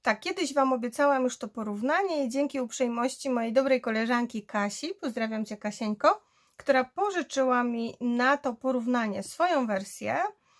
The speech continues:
Dzisiaj mogę dla Was zrobić to porównanie, więc wdzięczność wysyłamy ogromną dla Kasi. Tak. Em, to porównanie jest, kochani, dla wszystkich osób, które pragną, e, zakupić sobie te karty.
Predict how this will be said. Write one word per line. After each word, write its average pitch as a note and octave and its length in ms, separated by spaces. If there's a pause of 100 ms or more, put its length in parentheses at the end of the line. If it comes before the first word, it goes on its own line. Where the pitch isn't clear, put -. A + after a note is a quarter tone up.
(260)
Dzisiaj D4+ 340
mogę C4 280
dla A3+ 140
Was A3 180
zrobić G#3+ 320
to G#3 100
porównanie, C4 600
więc A3+ 280
wdzięczność C#4 580
wysyłamy A3 600 (320)
ogromną C#4 580
dla G#3+ 160
Kasi. - 480 (260)
Tak. - 400 (1500)
Em, A#3+ 500 (320)
to G4+ 120
porównanie C4 680
jest, F4+ 180
kochani, C#4 400
dla B3+ 140
wszystkich G4 360
osób, F4+ 300
które - 520 (120)
pragną, B3 680
e, A3 280
zakupić C#4 460
sobie A3 180
te G3+ 120
karty. D4 520